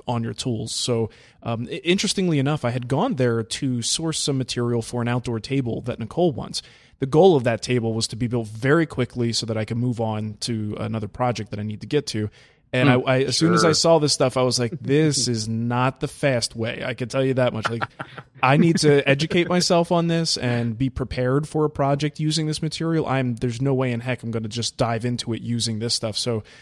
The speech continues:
Speaker 1: um, if you do get into it, you definitely do your research, and there's ways of dealing with this material and precautions you need to take,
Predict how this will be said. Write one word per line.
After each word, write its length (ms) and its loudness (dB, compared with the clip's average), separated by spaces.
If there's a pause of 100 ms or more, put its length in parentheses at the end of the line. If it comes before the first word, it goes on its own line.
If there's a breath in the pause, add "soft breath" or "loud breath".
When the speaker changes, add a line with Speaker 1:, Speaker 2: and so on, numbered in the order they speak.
(180 soft breath)
Speaker 1:
um, 320 -4
if 140 -6
you 80 0
do 200 4
get 140 6
into 240 2
it, 240 0
you 380 -10
definitely 340 0
do 80 4
your 160 4
research, 500 -2
and 180 -8
there's 280 -6
ways 260 0
of 140 -4
dealing 320 0
with 160 -6
this 160 -10
material 460 -4
and 80 -8
precautions 600 -2
you 60 -4
need 160 -6
to 80 -6
take, 380 -8